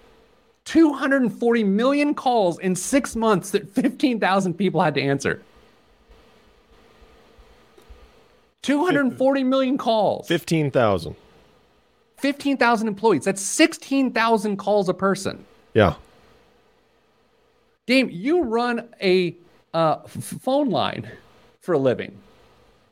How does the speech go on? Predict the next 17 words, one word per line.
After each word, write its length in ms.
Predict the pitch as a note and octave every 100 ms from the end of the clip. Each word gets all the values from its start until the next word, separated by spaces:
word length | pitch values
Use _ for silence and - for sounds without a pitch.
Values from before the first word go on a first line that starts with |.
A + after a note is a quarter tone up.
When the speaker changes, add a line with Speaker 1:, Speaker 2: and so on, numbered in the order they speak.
| -
Speaker 1:
That's 120 | B3
what 120 | C#4+
you 100 | B3+
do. 260 | A#3+ A#3 - - _ - - - - _ -
Speaker 2:
I, 160 | G#2 - F#3+ - -
yeah, 320 | A2+ F3 F#2+ F2+ - - -
I 140 | - G#2+
do. 200 | G3 C3+
Speaker 1:
What 240 | A3 D4
if 300 | C#4 C4 G3
our 260 | - G#3+ A#3
team 680 | A#3 - C4+ G3 B2 C3+ - - _
was 160 | E3+ F#3+
taking 580 | - A#3 A3+ G3 F3+ E3+
sixteen 840 | - - C#4 C#4 - - B3+ A#3+
thousand 800 | A#3 - A3 G#3+ A#3+ A#3 A3 G3
calls 800 | G3 G3+ A3+ E3 A2 A#2+ A#2+